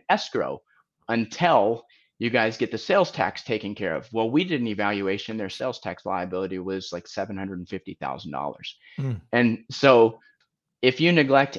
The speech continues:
Speaker 1: any of those components, when somebody comes in and puts a magnifying glass on your business, and entrepreneurs are super creative, they drive fast, they get conversions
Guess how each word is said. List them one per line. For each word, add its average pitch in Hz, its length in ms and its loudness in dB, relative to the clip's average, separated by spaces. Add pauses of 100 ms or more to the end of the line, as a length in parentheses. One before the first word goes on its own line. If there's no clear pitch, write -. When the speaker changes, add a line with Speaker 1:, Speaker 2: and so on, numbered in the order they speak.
Speaker 1:
any 135 300 2
of 120 120 0
those 123 240 2
components, 110 640 -4
when 110 100 -6
somebody 123 320 -4
comes 117 360 -4
in 110 120 -2
and 101 100 -6
puts 117 220 -10
a 113 40 -4
magnifying 104 600 -4
glass 101 340 -2
on 107 120 -6
your 101 100 -4
business, 107 360 -4
and 98 160 -6
entrepreneurs 131 720 0
are 90 80 -6
super 160 400 -6
creative, 107 420 -2
they 104 100 0
drive 127 320 0
fast, 104 420 -4 (260)
they 117 100 2
get 131 200 2
conversions 127 720 0